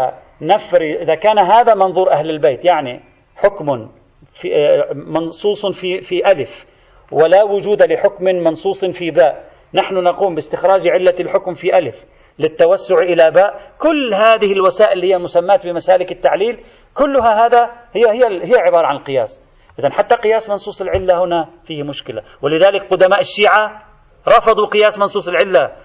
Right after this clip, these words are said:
كما ت-، إذا تذكرون السي-، الشيخ الطوسي والسيد المرتضى رفضوا قياس منصوص العلة، لأن قالوا قياس منصوص العلة هو نفس القياس. إذن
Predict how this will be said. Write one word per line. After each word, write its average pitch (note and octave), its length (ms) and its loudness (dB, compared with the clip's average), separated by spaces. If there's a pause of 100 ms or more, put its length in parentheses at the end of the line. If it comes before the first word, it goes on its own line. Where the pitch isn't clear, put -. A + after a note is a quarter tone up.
(200)
كما F3 200 2
ت-، - 100 -2
إذا E3 200 2
تذكرون E3+ 500 2
السي-، F3 240 0
الشيخ F3 280 -2
الطوسي F3+ 520 -2 (180)
والسيد F3 300 -2
المرتضى F#3 460 2
رفضوا A#3 400 2
قياس G#3+ 300 -2
منصوص F#3 280 -6
العلة، D#3+ 300 0 (180)
لأن D#3 200 2
قالوا F3+ 280 2
قياس F3 280 2
منصوص D3+ 280 -8
العلة C3+ 280 0
هو F#3+ 100 4
نفس F3+ 200 -2
القياس. D3+ 440 -12 (1080)
إذن G3+ 220 0